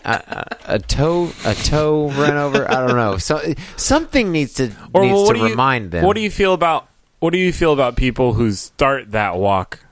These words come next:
Speaker 2: real early and you may not have even seen them coming? It starts into a power walk.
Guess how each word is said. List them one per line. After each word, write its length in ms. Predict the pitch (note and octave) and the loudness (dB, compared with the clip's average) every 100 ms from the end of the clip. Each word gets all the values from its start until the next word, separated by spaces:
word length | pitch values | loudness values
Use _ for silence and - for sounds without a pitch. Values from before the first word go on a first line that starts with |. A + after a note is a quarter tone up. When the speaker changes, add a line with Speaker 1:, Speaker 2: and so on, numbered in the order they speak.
| _ | _
Speaker 2:
real 400 | F#2+ F#2+ B2+ C3+ | -4 2 2 2
early 480 | A2+ A2+ G2 F2+ F2+ | 0 2 2 0 -4
and 180 | A2 G#2+ | -2 0
you 120 | B2 | 2
may 180 | B2+ B2+ | 2 0
not 220 | A#2 A2 | 0 -2
have 160 | G#2 G2+ | -2 0
even 340 | G#2 F#2+ F#2+ | -2 0 -2
seen 300 | F#2 A2+ G#2 | -2 0 0
them 400 | G2+ F#2 F2+ F2+ _ _ _ _ | 0 0 -4 -8 _ _ _ _
coming? 400 | - A2 F2 D#2+ D#2 | -4 -4 -4 -12 -14
It 200 | - G#2 | -10 -6
starts 280 | - A#2+ A2+ | -2 -2 -2
into 300 | A2 - G#2+ | -6 0 0
a 80 | F#2 | 0
power 400 | - A2+ G#2+ F2+ | -2 -2 -2 -2
walk. 420 | E2+ D2 - - | -4 -6 -10 -20